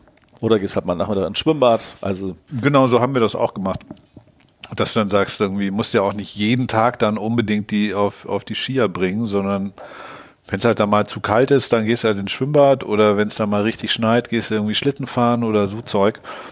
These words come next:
Speaker 2: Das ist doch super.
Speaker 1: Und ich
Speaker 2: Aber
Speaker 1: finde dann, auch so ein perfekter Skitag ist immer ein bisschen abhängig davon, irgendwie, äh, mit wem man denn gerade unterwegs ist. Also mit der Familie sieht der perfekte Skitag ja ganz anders aus, als wenn wir jetzt beispielsweise
Speaker 2: Ja.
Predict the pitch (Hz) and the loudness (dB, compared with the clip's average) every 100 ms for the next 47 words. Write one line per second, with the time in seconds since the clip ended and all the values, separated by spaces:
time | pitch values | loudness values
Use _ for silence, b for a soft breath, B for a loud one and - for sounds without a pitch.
0 | B _ - 98 90 107 104 92 - _ | B _ -8 -6 -4 -4 0 0 -2 _
1 | _ _ - _ - 127 123 165 175 151 | _ _ -20 _ -6 -2 0 2 4 4
2 | 135 127 - 143 143 135 151 123 - - | 2 -2 -2 -2 0 0 0 -2 -2 -4
3 | - 117 - 127 131 123 135 - - 139 | 0 0 0 0 0 0 -4 -4 -4 -4
4 | 131 123 139 127 127 123 120 117 120 120 | -2 0 0 0 -2 0 2 2 0 -4
5 | 117 127 139 123 117 113 110 113 127 127 | 0 0 2 0 2 2 2 2 2 -2
6 | - - - 104 104 98 104 104 117 143 | -4 -4 -4 -4 -2 -2 -4 -2 0 0
7 | 170 B B B - 120 113 113 117 117 | 0 B B B -2 -2 0 -4 -4 -4
8 | 127 120 113 117 113 110 - 123 170 127 | -6 -4 0 2 2 0 0 -2 2 2
9 | - 87 120 160 - 110 - 117 120 143 | 2 2 4 2 2 0 2 -2 2 0
10 | - 98 101 104 98 | 2 -2 -2 -2 -2